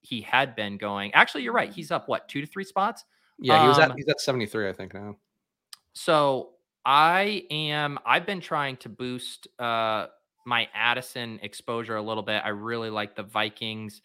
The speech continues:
Speaker 1: schedule. Dameon Pierce, I don't love the, like, Dameon Pierce, Derrick Henry, uh, week seventeen correlation there. So I'm gonna go ahead and grab Addison and then decide what I'm gonna do based on your decision here.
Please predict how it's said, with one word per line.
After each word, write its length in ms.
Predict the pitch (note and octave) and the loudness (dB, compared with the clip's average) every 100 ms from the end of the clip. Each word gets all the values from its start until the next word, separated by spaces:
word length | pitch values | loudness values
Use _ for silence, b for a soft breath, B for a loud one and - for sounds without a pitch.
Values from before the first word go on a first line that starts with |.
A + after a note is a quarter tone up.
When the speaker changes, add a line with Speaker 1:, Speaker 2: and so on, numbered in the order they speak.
| b b b | b b b
Speaker 1:
schedule. 600 | - - D#3+ D#3 D#3 C3 | -6 4 4 4 0 0
Dameon 340 | D#3+ F3+ F#3 | -2 0 -2
Pierce, 260 | B2+ D3 C#3+ | 0 -2 0
I 40 | |
don't 200 | C#3+ D#3 | -2 -2
love 280 | G2+ A2+ A#2 | 0 -2 0
the, 80 | A#2 | -4
like, 260 | G#2+ G2+ - | -4 -6 -6
Dameon 340 | A2 A2 G#2 | -8 -6 -8
Pierce, 300 | - A2 G#2 | -4 -6 -4
Derrick 300 | - G#2+ G2+ | -2 -2 -2
Henry, 460 | - G#2 G#2+ G#2 G2+ b b _ | -6 -6 -4 -6 _ b b _
uh, 320 | A2 G#2 G2+ F#2+ | 0 2 0 -2
week 240 | A2 A#2 | -6 -8
seventeen 800 | - A2+ G#2+ - A#2 G#2+ G#2 G2 _ | -4 -4 -4 -8 -10 -8 -8 -10 _
correlation 840 | - A2 A2 G#2 G#2+ G#2 A2+ G#2 | -6 -2 -2 -2 -4 -4 -6 -6
there. 180 | G#2 G2+ | -4 -4
So 120 | - | -6
I'm 60 | A#2+ | -8
gonna 120 | C#3 | -6
go 100 | B2+ | -4
ahead 220 | A#2+ A2+ | -2 -2
and 120 | G#2+ | -4
grab 300 | F#2+ G2+ G2 F#2 _ _ | -6 -2 -2 -2 _ _
Addison 520 | G2+ G2+ G2+ - G2 | 2 2 0 -8 -8
and 100 | G2 | -6
then 80 | F#2 | -8
decide 460 | F#2 - G#2 F#2+ F#2+ | -10 -2 0 -2 -2
what 240 | F#2+ F2+ _ | -4 -4 _
I'm 80 | G2+ | -10
gonna 160 | G2 | -10
do 160 | F2 G2 | -8 -10
based 320 | E2+ F2 - | -8 -10 -8
on 140 | F#2 F#2 | -10 -8
your 160 | F#2 | -8
decision 480 | E2 - G2+ F2+ F#2 | -10 -12 -14 -12 -12
here. 240 | F2+ F2+ | -12 -12